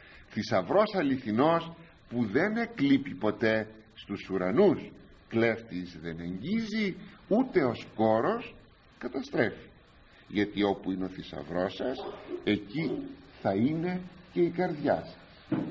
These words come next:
Φοβερά επαναστατικό αυτό. Τι σημαίνει αυτό; Σημαίνει ότι ο Χριστός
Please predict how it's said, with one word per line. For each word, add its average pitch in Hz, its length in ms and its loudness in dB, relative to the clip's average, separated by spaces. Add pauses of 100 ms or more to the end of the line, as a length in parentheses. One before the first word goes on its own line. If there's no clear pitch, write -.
(720)
Φοβερά 143 560 2
επαναστατικό 80 800 -6 (100)
αυτό. - 220 -20 (600)
Τι 294 100 0
σημαίνει 107 560 0
αυτό; - 220 -16 (600)
Σημαίνει 113 760 2 (440)
ότι 107 340 -4
ο 101 60 -2
Χριστός 165 680 -4